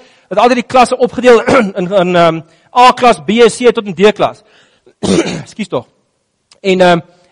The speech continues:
ek was altyd in die D-klas. Of die, weet die, die laagste ene. So as Z-klas was, sou ek daar gewees het. En later het hulle die goedjies bietjie probeer versag. Hulle het gesê, nee, ons, ons,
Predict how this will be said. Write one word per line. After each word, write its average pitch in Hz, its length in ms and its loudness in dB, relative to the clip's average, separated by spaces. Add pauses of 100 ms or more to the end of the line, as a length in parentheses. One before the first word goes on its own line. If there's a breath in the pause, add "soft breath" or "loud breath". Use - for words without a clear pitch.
ek 247 100 -6
was - 80 -4
altyd 254 220 -4
in 226 80 -6
die 180 160 0
D-klas. 165 400 -4 (760)
Of 175 200 0
die, 190 120 -6
weet 175 180 0
die, 156 100 -6
die 170 60 0
laagste 180 340 0
ene. 110 160 -12 (960)
So 170 120 -12
as 135 120 -8
Z-klas 180 340 -2
was, 170 140 -4
sou 165 80 -6
ek 151 80 -6
daar 170 180 0
gewees 123 240 -16
het. 101 100 -20 (1120)
En 208 160 0 (720)
later 285 300 4
het 262 80 0
hulle 233 100 -2
die 226 80 0
goedjies 285 300 -2
bietjie 240 200 -4
probeer 233 240 0
versag. 220 380 0
Hulle 196 120 -2
het 190 100 -20
gesê, 233 140 -4
nee, 277 160 2
ons, 190 240 -8
ons, 180 100 -12